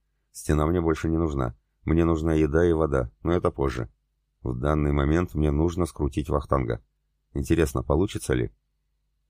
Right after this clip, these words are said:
«Ваха», — шёпотом сказал я. «Почему ты говоришь иначе? Раньше, пусть незначительно, но присутствовал акцент. Семь суток, и от него ни следа. Куда он делся? Отвечай».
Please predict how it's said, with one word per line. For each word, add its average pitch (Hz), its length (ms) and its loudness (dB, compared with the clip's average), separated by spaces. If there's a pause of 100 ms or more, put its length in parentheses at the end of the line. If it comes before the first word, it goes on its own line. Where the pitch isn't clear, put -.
(160)
«Ваха», — 65 500 -2 (340)
шёпотом 67 440 -2
сказал 64 320 -2
я. 60 180 0 (760)
«Почему 92 380 0
ты 80 100 0
говоришь 76 440 2
иначе? 71 380 -4 (500)
Раньше, 78 460 0
пусть 80 260 -2
незначительно, 78 720 -2
но 76 140 -2
присутствовал 87 720 0
акцент. 71 380 -2 (640)
Семь 85 280 -2
суток, - 480 -4 (160)
и 78 80 0
от 73 140 -2
него 73 200 0
ни 71 100 0
следа. 71 420 -2 (200)
Куда 104 240 0
он 69 140 2
делся? 64 340 -4 (180)
Отвечай». 67 540 -4